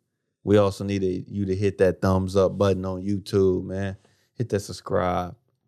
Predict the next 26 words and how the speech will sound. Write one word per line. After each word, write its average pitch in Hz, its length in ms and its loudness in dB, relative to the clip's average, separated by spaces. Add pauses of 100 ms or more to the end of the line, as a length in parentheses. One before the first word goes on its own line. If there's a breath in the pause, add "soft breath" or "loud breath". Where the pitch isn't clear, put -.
(100)
and 92 140 -6
hit 90 180 -2
that 90 220 -2
bell 90 440 4 (460)
for - 140 -6
the 87 60 -2
notifications. 90 1000 -4 (720)
And 90 140 -2
also, 95 320 2
man, 98 180 2
find 101 280 -2
us 98 160 -2
on 92 140 -2
Instagram 107 720 2
at 98 80 2
Coach 107 320 0
Willis, 113 540 0 (240)
the 104 100 0
Finalizer 107 800 0
over 92 200 0
here 98 400 -2 (680)
and 98 320 4
at 90 240 -2
Easy 110 420 6
Season 104 840 0
Productions. 92 1120 -4